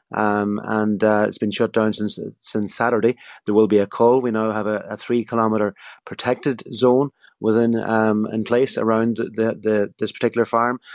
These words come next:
and we have a ten kilometre surveillance zone. The objective behind that to ensure that we don't see any spread from this particular farm. But of course, poultry farmers right across the country are very alert at the moment. They have had stringent biosecurity measures in place for a long time because there continues to be a risk,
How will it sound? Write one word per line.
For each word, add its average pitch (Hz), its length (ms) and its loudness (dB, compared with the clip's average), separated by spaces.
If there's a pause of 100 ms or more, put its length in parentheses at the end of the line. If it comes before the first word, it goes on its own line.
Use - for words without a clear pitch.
(160)
and 110 120 0
we 110 80 4
have 104 80 4
a 107 40 -2
ten 120 340 -2
kilometre 110 520 0
surveillance 110 540 2
zone. 98 320 -2
The 101 100 -2
objective 107 460 -2
behind 113 420 -2
that 104 220 0 (340)
to - 120 -6
ensure 107 400 2
that 101 160 0
we 107 100 -2
don't 107 240 0
see 107 180 -2
any 107 140 2
spread 110 420 0
from 110 260 0
this 104 120 0
particular 104 320 -2
farm. 101 300 -2
But 98 80 -2
of 98 80 -8
course, 117 320 0 (320)
poultry 135 260 2
farmers 117 320 0
right 117 80 4
across 123 320 0
the 120 80 -6
country 113 400 -4
are 113 160 -4
very 110 200 2
alert 113 280 2
at 95 80 -14
the 107 60 -20
moment. 110 360 -18
They 104 120 -8
have 104 260 -14 (240)
had 101 140 -8
stringent 113 500 0
biosecurity 113 640 2
measures 113 300 0
in 101 60 -6
place 110 260 -2
for 113 140 0
a 107 80 4
long 123 240 2
time 101 260 -4
because 101 280 -4
there 104 80 -4
continues - 360 -16
to - 80 -18
be 107 100 0
a 101 80 2
risk, 113 260 0